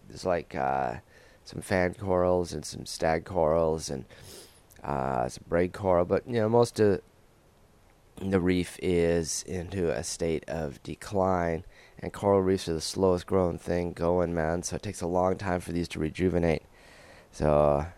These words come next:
uh, hopefully people leave the fucking reef alone, not hassle it too much, and let those colors shine, man, under the turquoise, the turquoise sea. You know, as I look out at the sea here, aside from the very f-,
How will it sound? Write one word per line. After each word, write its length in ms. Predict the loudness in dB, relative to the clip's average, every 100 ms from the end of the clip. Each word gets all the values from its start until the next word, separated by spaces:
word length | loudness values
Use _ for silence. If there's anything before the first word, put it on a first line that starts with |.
| -20 -20 -6
uh, 420 | 0 2 4 2
hopefully 500 | 2 0 0 0 0
people 580 | 0 -4 0 2 2 0 -8
leave 260 | -8 -8
the 80 | -8 -14 -18 _ -20
fucking 320 | -16 -10 -4
reef 280 | -2 -2 0
alone, 460 | 2 4 4 2 -4 -18 -20 -20 -8
not 220 | -2 -2
hassle 420 | 0 0 0 -2
it 120 | -2 -2
too 180 | -4
much, 500 | 0 0 0 -2 -10 -14 _ _ _ _ -10
and 560 | -4 -2 0 -2 -2 -2
let 160 | -4
those 180 | -2 -4
colors 380 | -4 -4 -2 -2
shine, 640 | -4 -2 0 0 0 -2 -2
man, 440 | -2 -2 -2 -4
under 220 | -6 -6
the 120 | -6 -8 -8
turquoise, 1120 | -6 -4 0 2 2 2 0 -4 -4 -8 -12 -20 _ _ _ -20 -20 -20 -20
the 60 | -16
turquoise 560 | -6 -6 -2 0 0
sea. 420 | -2 -2 0 0 -4 -14 -20 -20 -2
You 80 | 0
know, 60 |
as 100 | 4
I 60 | 4
look 220 | 4 4
out 100 | 2
at 40 | 0
the 80 |
sea 220 | -4 -4 -4
here, 280 | 2 2
aside 340 | 2 2 2 2
from 140 | -2
the 80 | -2
very 220 | 4 4
f-, 400 | 4 -2 -18 -20